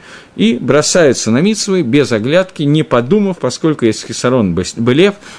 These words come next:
нет чувства того, что нужно и что можно делать, а что является лишним,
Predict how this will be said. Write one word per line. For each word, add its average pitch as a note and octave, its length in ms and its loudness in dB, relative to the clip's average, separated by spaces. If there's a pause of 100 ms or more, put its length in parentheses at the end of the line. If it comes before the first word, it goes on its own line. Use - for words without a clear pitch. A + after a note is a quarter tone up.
(100)
нет - 360 2 (200)
чувства - 500 0
того, A#2 420 0
что - 260 0
нужно A#2+ 400 2
и - 20 -2
что - 200 -4
можно F3 360 0
делать, D#3 320 -2
а G2 40 -4
что - 200 -2
является G2 480 0
лишним, F3 440 -4